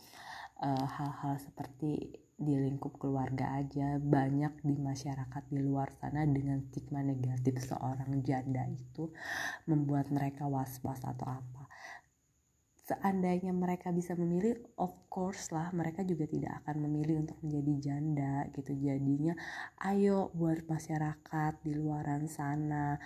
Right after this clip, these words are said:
berempati sedikit lah perempuan-perempuan di luaran sana gitu. Jangan menganggap apa yang mereka pilih, eh,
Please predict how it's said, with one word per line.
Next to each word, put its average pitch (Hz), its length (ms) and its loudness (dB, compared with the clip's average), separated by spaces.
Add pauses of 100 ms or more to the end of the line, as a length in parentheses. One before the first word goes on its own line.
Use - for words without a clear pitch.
(140)
berempati 170 800 0
sedikit 160 560 0
lah 156 400 0
perempuan-perempuan 151 1120 -2
di 151 160 4
luaran 147 480 0
sana 143 800 -2
gitu. - 160 -12 (480)
Jangan 156 800 4
menganggap 151 800 0
apa 165 400 -4
yang 165 240 2
mereka 156 500 -2
pilih, 160 560 2 (800)
eh, 147 420 2